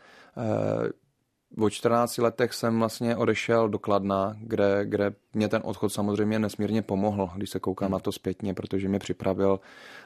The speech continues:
Speaker 1: na to být od rodiny, od přátel a, eh, být, eh, schopen se sám o sebe postarat nějakým způsobem. Takže v-, ten přechod do Ameriky byl jednoduchý v tomhletom směru.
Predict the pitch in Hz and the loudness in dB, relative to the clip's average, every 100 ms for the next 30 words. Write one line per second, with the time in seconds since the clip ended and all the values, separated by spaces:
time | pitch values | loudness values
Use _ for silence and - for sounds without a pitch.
0 | - 98 - 98 101 101 - 107 - 98 | -2 0 0 0 2 0 2 0 2 2
1 | 101 98 98 98 101 98 - 98 95 - | 2 4 4 2 0 -6 -4 0 0 0
2 | 98 98 98 98 95 - - 95 92 92 | 2 4 4 2 -2 -8 -2 0 2 2
3 | 95 - 92 92 98 98 104 101 95 - | 0 0 -2 -2 -2 -6 -2 0 0 -2
4 | - 95 95 95 - 98 - 98 - - | -4 0 0 0 -2 -2 0 -2 -2 -2
5 | 98 98 98 98 101 92 - 95 92 90 | -2 -2 -2 -2 -2 -2 -8 -6 -6 -4
6 | 95 90 92 - 92 - 92 92 90 - | -4 -4 -6 -6 -10 -6 -6 -6 -10 -12
7 | - - - - - 101 104 101 - - | -20 -20 -18 -18 -4 0 2 0 -4 -4
8 | - 107 - 113 120 123 117 113 110 120 | 0 0 2 2 4 4 4 2 2 2
9 | 113 117 113 107 107 110 110 - 117 110 | 4 6 6 4 2 2 2 2 0 0
10 | - 104 107 110 - 101 95 | 0 0 0 -2 -2 -2 -2